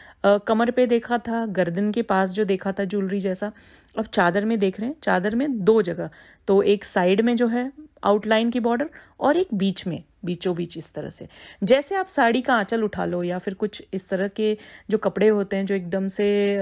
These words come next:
फेस्टिव कपड़े, कपड़े होते हैं या दुपट्टा होता है, तो इसी तरह रहता है ना बिल्कुल बॉर्डर, तो वही चीज़ है और कुछ नहीं। उसको हमें सिर्फ ड्राइंग के वे में,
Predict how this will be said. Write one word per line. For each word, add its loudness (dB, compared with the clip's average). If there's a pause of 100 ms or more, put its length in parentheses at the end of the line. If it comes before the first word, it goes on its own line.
फेस्टिव 0
कपड़े, -4 (240)
कपड़े -2
होते -2
हैं 0
या 2
दुपट्टा -4
होता -6
है, -16 (280)
तो 0
इसी 0
तरह 2
रहता 0
है -4
ना -6
बिल्कुल -2
बॉर्डर, -2 (600)
तो 0
वही 0
चीज़ -6
है -8
और -8
कुछ -12
नहीं। -12
उसको -4
हमें -4
सिर्फ -10 (300)
ड्राइंग 0
के -2
वे -4
में, -10